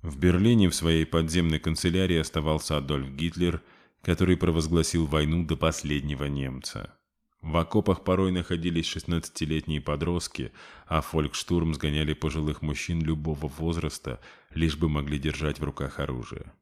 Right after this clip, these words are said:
Дисциплина в вермахте держалась на высоком уровне, за оставление позиций без приказа и дезертирство виновных расстреливали или вешали. Восемь тридцать четверок и четыре самоходки Петра Тырсина объезжали по дамбе, залитую водой, низину.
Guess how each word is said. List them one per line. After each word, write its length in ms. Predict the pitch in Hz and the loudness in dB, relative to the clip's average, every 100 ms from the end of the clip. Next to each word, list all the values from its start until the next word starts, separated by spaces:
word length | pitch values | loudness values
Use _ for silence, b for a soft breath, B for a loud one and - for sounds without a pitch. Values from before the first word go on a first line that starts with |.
| _ _ | _ _
Дисциплина 720 | - 80 90 - 98 110 117 104 | -6 0 0 2 0 4 4 6
в 40 | |
вермахте 500 | 98 104 98 85 95 | 6 6 4 2 0
держалась 520 | 85 80 82 85 85 | 0 0 0 0 0
на 80 | 87 | 0
высоком 500 | 80 - 80 78 78 | -2 -2 -2 0 0
уровне, 440 | 85 85 90 87 - _ _ | 2 2 2 0 -2 _ _
за 240 | 78 78 87 | -2 2 4
оставление 540 | - 95 107 104 92 | 4 2 4 4 4
позиций 520 | 92 90 87 92 92 | 4 4 4 0 0
без 200 | 78 82 | 0 0
приказа 500 | - 82 95 87 78 | 0 0 0 0 0
и 60 | 76 | -2
дезертирство 920 | 73 73 76 - 95 92 - 87 78 b b _ - | -2 -4 -6 -4 -4 -2 -2 -2 -2 b b _ 0
виновных 540 | 92 98 107 92 82 | 4 6 6 4 2
расстреливали 840 | 85 - - 80 78 73 73 67 _ _ 76 | 0 0 0 2 2 0 -2 -6 _ _ -4
или 160 | 78 | -2
вешали. 520 | 69 64 - - - - _ _ _ _ _ _ - | -2 -2 -6 -8 -14 -16 _ _ _ _ _ _ -2
Восемь 440 | 85 104 107 104 | 6 6 8 6
тридцать 360 | 87 98 95 87 | 6 4 4 2
четверок 500 | 87 87 98 101 - | 0 4 6 6 4
и 80 | 82 | 0
четыре 300 | - 92 85 | -2 0 0
самоходки 600 | - 82 80 90 - - | 2 2 2 0 -2 -4
Петра 360 | 80 - 82 | -4 0 0
Тырсина 560 | - 98 87 - 80 78 | 0 -2 -2 0 2 2
объезжали 580 | 67 76 73 80 85 78 | 0 -2 -2 0 0 0
по 200 | - 73 | -2 -2
дамбе, 380 | 69 85 82 76 | 0 0 0 0
залитую 480 | 76 73 76 78 | -2 -2 -2 -4
водой, 360 | 67 73 71 71 | -2 -4 -4 -4
низину. 680 | 69 71 65 60 - 107 | -2 -4 -6 -10 -10 -12